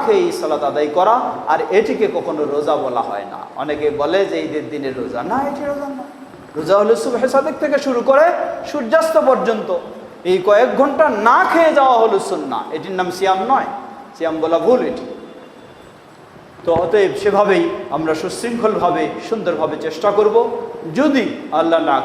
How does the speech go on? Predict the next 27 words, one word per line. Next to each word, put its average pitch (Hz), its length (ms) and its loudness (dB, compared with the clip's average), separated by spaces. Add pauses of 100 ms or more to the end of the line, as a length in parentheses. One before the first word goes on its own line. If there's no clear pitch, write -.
করুক, 117 220 -8 (480)
বৃষ্টি, 156 640 -6 (440)
মাঠের 180 340 0 (100)
পরিবেশ 165 320 0 (100)
পরিস্থিতি 156 480 -8
ভালো 165 340 0
নয় 156 180 0
সেখানে 147 400 -6
পড়ার 139 300 -2
মতো, 247 400 -2 (320)
তাহলে 185 420 4 (500)
ঘোষণা 151 340 -2
হয়তো 147 320 -2
আপনারা 139 280 -4
পেয়েছেন 160 440 -2
বা 143 100 0
পাবেন, 139 440 0 (360)
এই 147 220 -4
বংশাল 147 400 -2
মসজিদেও 190 480 -2 (360)
আমাদের 147 340 -2
এখানে 139 300 -4
দুটি 165 280 -4
জামাত 139 360 -2
অনুষ্ঠিত 147 440 -6
হবে, 202 260 6 (440)
সকাল 156 320 -2